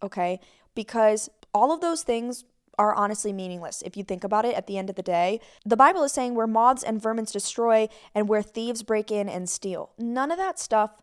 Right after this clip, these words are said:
is actually worth anything because it can be easily taken from you,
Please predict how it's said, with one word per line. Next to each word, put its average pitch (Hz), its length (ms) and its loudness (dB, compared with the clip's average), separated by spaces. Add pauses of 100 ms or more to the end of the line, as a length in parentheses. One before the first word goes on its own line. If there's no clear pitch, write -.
is 226 260 0
actually 214 360 0
worth 214 320 -2
anything 196 400 -8
because 202 340 -10
it - 100 -8
can 208 140 -10
be 208 180 -12
easily 254 380 -6
taken 190 380 -8
from - 180 -12
you, - 160 -18